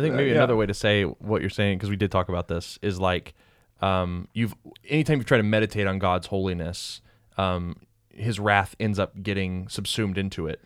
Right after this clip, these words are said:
Speaker 1: and becomes
Speaker 2: Right.
Speaker 1: part of that picture that your mind is painting.
Speaker 2: Yeah.
Speaker 1: Um, and what you're saying is that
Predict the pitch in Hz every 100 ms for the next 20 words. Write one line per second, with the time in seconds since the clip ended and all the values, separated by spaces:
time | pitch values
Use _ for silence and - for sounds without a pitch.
0 | - 101 101 151 160 156 - - 135 117
1 | 104 - 135 - 107 92 92 - 95 92
2 | 107 120 - 147 147 170 175 - - 147
3 | 139 127 - 110 104 101 - 104 104 101
4 | 92 104 107 104 110 101 95 92 - 95
5 | 92 90 92 92